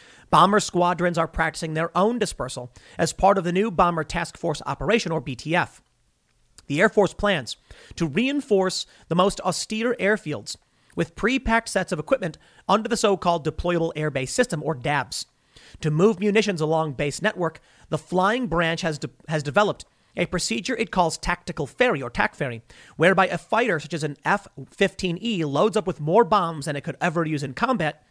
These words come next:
and delivers them to whichever small airfield it's, it's going to be flying from.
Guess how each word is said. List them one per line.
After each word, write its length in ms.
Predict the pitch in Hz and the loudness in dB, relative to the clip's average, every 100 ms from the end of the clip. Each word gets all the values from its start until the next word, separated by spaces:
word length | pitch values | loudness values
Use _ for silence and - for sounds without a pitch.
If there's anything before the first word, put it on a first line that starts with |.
| _ - - - | _ -20 -12 -2
and 160 | 180 | 2
delivers 480 | 180 165 214 226 185 | 4 4 2 2 0
them 220 | 147 139 | -2 -6
to 80 | 156 | -6
whichever 340 | 160 180 190 220 | -2 -2 0 0
small 380 | - 185 185 160 | 0 -2 -2 -2
airfield 460 | 151 151 139 131 | -4 -4 -6 -4
it's, 220 | 156 139 - _ _ _ - | -6 -6 -10 _ _ _ -4
it's 220 | 175 - | -4 0
going 260 | 165 156 151 | 2 2 -2
to 100 | 147 | -6
be 100 | 160 | -8
flying 360 | - 147 123 | -6 -4 -4
from. 380 | 120 240 190 | 2 4 4